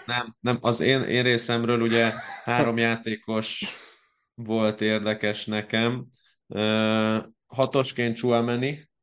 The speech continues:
Speaker 1: akit, akit így egyből gondolkodás nélkül azt mondom, hogy át lehetne menteni. A, a másik nyilván Bellingham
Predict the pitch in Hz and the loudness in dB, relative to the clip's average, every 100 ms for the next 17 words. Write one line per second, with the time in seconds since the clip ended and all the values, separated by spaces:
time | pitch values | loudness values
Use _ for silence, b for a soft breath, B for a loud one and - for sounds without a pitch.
0 | _ _ _ _ _ _ _ _ _ 113 | _ _ _ _ _ _ _ _ _ -4
1 | 117 117 113 - - - 113 123 113 107 | -4 0 -2 -2 -12 -6 -4 -2 0 0
2 | 107 110 110 117 117 120 107 117 117 117 | 4 4 4 4 4 2 0 0 2 0
3 | 117 113 113 - 120 117 117 117 113 113 | 0 -2 -2 -2 -6 -6 -4 -2 -2 -4
4 | 113 113 113 117 113 113 110 120 117 110 | -6 -4 -2 -2 0 -2 -2 0 0 -2
5 | 120 123 - b b b b - 123 123 | -4 -4 -8 b b b b 0 2 2
6 | 127 131 139 139 - b b - - 113 | 2 4 2 0 -8 b b -12 -2 2
7 | 113 113 113 113 - _ _ _ _ _ | 4 4 2 0 -10 _ _ _ _ _
8 | _ _ _ _ _ - 113 110 110 110 | _ _ _ _ _ -14 -4 0 2 2
9 | 110 110 120 120 120 110 107 101 98 104 | 2 2 2 2 0 -2 -2 -2 -2 -2
10 | 107 113 123 123 | -2 0 -2 -2